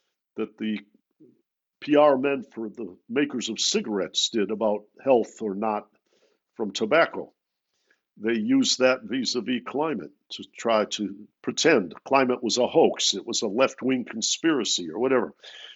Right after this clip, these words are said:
And, and you could see all of these things kind of just rushing up onto the stage together.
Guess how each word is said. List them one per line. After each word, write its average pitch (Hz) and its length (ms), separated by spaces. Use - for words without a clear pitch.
And, 135 260
and 165 140
you 175 100
could 175 180
see 214 460
all 202 440
of 175 80
these 165 280
things 160 400
kind 110 240
of 92 80
just - 320
rushing 131 600
up 151 280
onto 127 540
the 107 120
stage - 800
together. 160 680